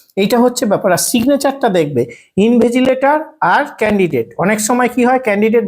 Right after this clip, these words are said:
ভুল করে ইনভিজিলেটর এখানে সিগনেচার করে দেয়, সেক্ষেত্রে সমস্যা হয়, ঠিক আছে? তো অ্যাডমিট কার্ডে যেরকম নাম আছে সেটা করবে। আর, আর একটা কথা বলে রাখি, এবারে তোমাদের অ্যাটেনডেন্স শিট, হ্যাঁ, হয়তো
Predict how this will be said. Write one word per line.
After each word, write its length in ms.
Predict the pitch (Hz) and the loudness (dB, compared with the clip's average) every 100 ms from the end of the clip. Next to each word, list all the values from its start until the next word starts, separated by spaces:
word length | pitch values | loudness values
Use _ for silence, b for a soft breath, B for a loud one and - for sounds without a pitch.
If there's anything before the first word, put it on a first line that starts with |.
| 175 | 0
ভুল 120 | 214 220 | 0 2
করে 120 | 220 | 2
ইনভিজিলেটর 600 | 208 185 185 208 202 202 | 2 2 0 0 0 -2
এখানে 220 | 196 202 | -2 -2
সিগনেচার 460 | 185 175 156 151 135 | -4 -4 -4 -2 -2
করে 180 | - 131 | 0 -2
দেয়, 140 | 127 127 | 0 0
সেক্ষেত্রে 340 | 220 226 - 247 | 0 -2 0 0
সমস্যা 440 | 190 180 - - | 0 0 0 -2
হয়, 160 | 117 175 | -2 -2
ঠিক 120 | 262 277 | 0 0
আছে? 200 | 339 185 160 B B B B _ | 0 -2 -4 B B B B _
তো 100 | 226 233 | 2 2
অ্যাডমিট 380 | 170 190 202 247 - | 2 0 0 -2 0
কার্ডে 220 | 240 247 | 0 2
যেরকম 420 | 202 180 208 233 233 226 | 0 0 0 0 0 0
নাম 120 | 226 | 0
আছে 220 | 226 220 285 B B B | -2 0 -4 B B B
সেটা 240 | - 185 214 | -4 -2 0
করবে। 360 | 214 226 208 302 - B B 147 165 | 0 0 2 0 -2 B B 2 4
আর, 180 | 175 185 - | 4 2 0
আর 120 | 196 | 0
একটা 220 | 226 262 262 | 0 -2 -2
কথা 160 | 254 254 | -2 0
বলে 220 | 254 247 | 2 2
রাখি, 240 | 247 240 269 208 | 2 0 0 2
এবারে 280 | 208 220 240 247 | 2 2 2 2
তোমাদের 340 | 208 208 226 226 | 0 2 0 0
অ্যাটেনডেন্স 560 | 165 165 240 240 233 233 | 0 0 -2 0 0 0
শিট, 240 | - 208 214 - - | -2 -2 -4 -12 -8
হ্যাঁ, 200 | 214 180 - | -2 -2 -2
হয়তো 300 | 180 190 190 | -2 0 0